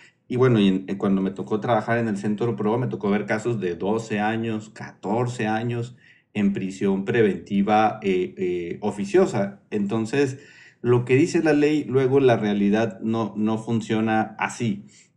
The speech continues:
Y, y ciertamente, si la fiscalía sabe que con la vinculación a proceso puede presentarlo eso como éxito, pues no tiene ningún incentivo para apurarse, ¿no? Más bien,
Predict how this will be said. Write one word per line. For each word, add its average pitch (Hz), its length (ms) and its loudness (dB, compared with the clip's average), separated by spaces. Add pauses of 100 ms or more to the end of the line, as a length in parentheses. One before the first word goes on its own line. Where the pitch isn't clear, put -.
(140)
Y, 131 300 -2
y 131 140 -2
ciertamente, 147 960 0 (120)
si - 260 -6
la 110 140 0
fiscalía 113 560 -4
sabe 127 580 -2 (560)
que 104 140 -6
con 107 200 -2
la 104 100 0
vinculación 101 640 0
a 135 100 -4
proceso 113 540 -4
puede 117 220 2
presentarlo 113 600 -2
eso 117 200 -2
como 101 300 -4
éxito, 143 760 -6 (460)
pues 127 140 -2
no 139 140 0
tiene 143 220 0
ningún 131 320 -2
incentivo 135 500 -2
para 101 160 -2
apurarse, - 560 -4 (320)
¿no? 151 400 -6 (140)
Más 151 260 2
bien, 165 360 2